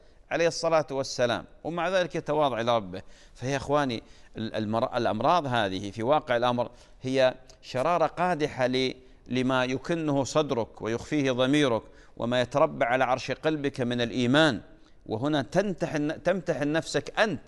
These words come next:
و-، وتختبر نفسك أنت. فهل فعلا تقول: "الحمد لله"، تقف على قنطرة التسليم لله،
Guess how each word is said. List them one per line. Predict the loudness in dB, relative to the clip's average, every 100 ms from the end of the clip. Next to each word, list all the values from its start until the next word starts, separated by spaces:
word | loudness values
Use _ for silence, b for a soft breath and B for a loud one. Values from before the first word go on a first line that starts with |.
| -20 b b b
و-، | 0 0 0
وتختبر | 0 0 -2 -2 0 0
نفسك | -2 -2 -4 -4 0
أنت. | 0 0 -8 -20 b b b
فهل | -2 0 2
فعلا | 2 4 4 2 -4 -16 -20 -20 -20 -20 -20 -20 -20 b b
تقول: | -6 0 0
"الحمد | 0 -2 0 2
لله"، | 2 4 2
تقف | 2 -2 -2
على | 0 2
قنطرة | 2 0 0 -2 0
التسليم | -2 -6 -6 -2 0 2
لله، | 2 2 4 2